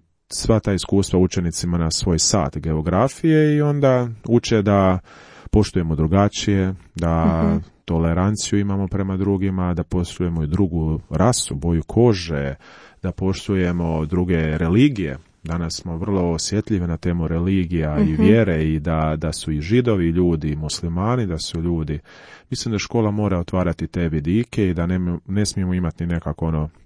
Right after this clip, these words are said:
Speaker 1: svoje jednosmjerno mišljenje, nametati to učenicima, tako da otvarati vrata i prozore, što mi kažemo na geografiji, da upoznaju svijet očima dobrote, ljubavi i da,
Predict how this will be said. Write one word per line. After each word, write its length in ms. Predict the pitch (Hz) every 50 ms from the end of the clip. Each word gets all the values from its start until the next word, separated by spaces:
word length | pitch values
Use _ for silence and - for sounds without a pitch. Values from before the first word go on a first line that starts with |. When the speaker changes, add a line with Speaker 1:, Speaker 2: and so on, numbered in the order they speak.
| - - -
Speaker 1:
svoje 460 | - - - 95 87 82 80 78 76 - _ _ _ _ _ _ _ _ _ _ _ _ - - - -
jednosmjerno 680 | - 104 110 110 95 90 82 - - 87 87 87 90 87
mišljenje, 480 | 98 113 120 - - 107 101 98 92
nametati 520 | 92 90 92 95 98 - - - - - -
to 120 | - 87
učenicima, 800 | 85 110 120 - 156 147 147 139 - - 143 135 127 117 110 104 - - - - - - - - - -
tako 340 | - 113 117 117 - - 110
da 440 | 104 107 104 104 104 104 101 101 98 98 95 - -
otvarati 580 | 101 98 - - 104 107 104 98 - - 98 85
vrata 360 | 95 95 92 95 - - 82
i 40 | -
prozore, 440 | - 87 90 90 85 87 80 78 76
što 200 | - - 85 82
mi 120 | 82 80
kažemo 420 | - - 85 85 82 85 82 80 80
na 100 | 80 80
geografiji, 640 | 85 82 80 82 85 90 98 110 - - 90 90
da 80 | 80 85
upoznaju 420 | 90 90 - 87 82 82 82 80 80
svijet 440 | - - - 92 92 87 76 - 85
očima 400 | 85 87 - - 85 85 78 76
dobrote, 560 | 76 76 76 87 98 107 113 - - - 87
ljubavi 600 | 85 95 107 117 127 127 120 120 120 117 117 113
i 40 | 107
da, 180 | 107 104 104